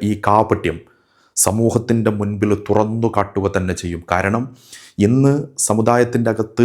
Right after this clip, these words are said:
സമസ്ത കേരള ജംഇയ്യത്തുൽ ഉലമക്ക് അകത്ത് ഉരുണ്ടുകൂടിയിട്ടുള്ള സകല പ്രശ്നങ്ങളുടെയും നാരായ വേര്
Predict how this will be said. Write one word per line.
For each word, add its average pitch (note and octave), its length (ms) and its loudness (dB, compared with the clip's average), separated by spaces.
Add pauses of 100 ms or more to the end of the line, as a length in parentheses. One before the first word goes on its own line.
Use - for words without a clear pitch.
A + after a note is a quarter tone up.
(160)
സമസ്ത A2 320 0
കേരള A#2 200 2
ജംഇയ്യത്തുൽ A#2 380 0
ഉലമക്ക് A2 340 -2 (160)
അകത്ത് G#2 300 0 (520)
ഉരുണ്ടുകൂടിയിട്ടുള്ള A#2 960 2 (200)
സകല C3+ 300 0 (100)
പ്രശ്നങ്ങളുടെയും A2 840 0 (380)
നാരായ A2+ 600 2 (140)
വേര് G2 300 4